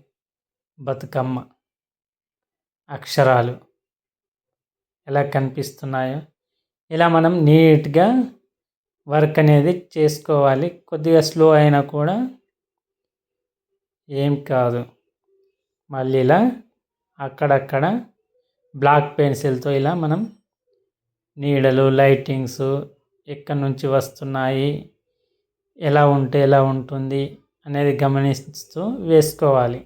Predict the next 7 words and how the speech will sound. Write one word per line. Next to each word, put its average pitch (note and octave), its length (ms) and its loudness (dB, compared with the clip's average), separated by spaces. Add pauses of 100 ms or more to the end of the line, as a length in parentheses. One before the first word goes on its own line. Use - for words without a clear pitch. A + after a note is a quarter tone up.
(1400)
మళ్ళీ C#3+ 340 0
ఇలా D3 180 6
వేసిన C3+ 440 0
తర్వాత B2 480 -6 (180)
ఈ D#3 120 0 (100)
మావత్తు C#3+ 580 2
యొక్క C#3+ 320 -2